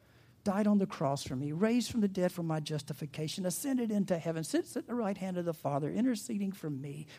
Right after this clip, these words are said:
will one day come back and see his full kingdom restored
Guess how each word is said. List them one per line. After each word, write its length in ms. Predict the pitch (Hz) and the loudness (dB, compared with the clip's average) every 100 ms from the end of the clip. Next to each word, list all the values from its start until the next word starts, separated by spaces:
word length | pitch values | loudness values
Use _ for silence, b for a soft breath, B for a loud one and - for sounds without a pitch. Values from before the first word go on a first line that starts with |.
| B | B
will 120 | 185 | 4
one 220 | 196 240 | 6 4
day 160 | 208 196 | 4 0
come 340 | - 247 254 | -2 2 2
back 460 | 202 160 - - - b b b b b b b | 2 -2 -4 -14 -20 b b b b b b b
and 100 | 151 | -4
see 220 | - 185 | -2 2
his 160 | 185 - | 0 0
full 400 | - 208 202 170 | 0 4 4 2
kingdom 480 | - 175 156 123 123 | -4 -4 -4 -4 -6
restored 640 | 139 - - 160 151 127 | -8 -8 -6 -6 -6 -10